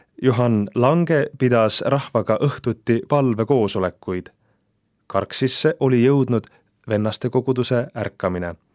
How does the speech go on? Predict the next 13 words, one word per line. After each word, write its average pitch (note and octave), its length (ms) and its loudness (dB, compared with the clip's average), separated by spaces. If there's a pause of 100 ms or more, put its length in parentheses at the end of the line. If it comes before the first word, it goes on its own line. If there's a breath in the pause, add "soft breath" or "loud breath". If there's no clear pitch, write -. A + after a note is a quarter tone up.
(240)
mis G#2+ 200 -6
levis G#2+ 360 0 (180 soft breath)
eriti D3+ 320 2
hoogsalt A2+ 640 0 (260 soft breath)
Pöögle F#2+ 540 0 (100)
vallas. F#2 500 -4 (1600)
Õpetaja C3+ 460 2
Uke C#3+ 440 2 (100)
keelas C#3 560 2 (120)
köstrile A#2 580 2
palvekoosolekute A#2+ 1080 0
pidamise G#2 440 0
ära. F#2+ 280 0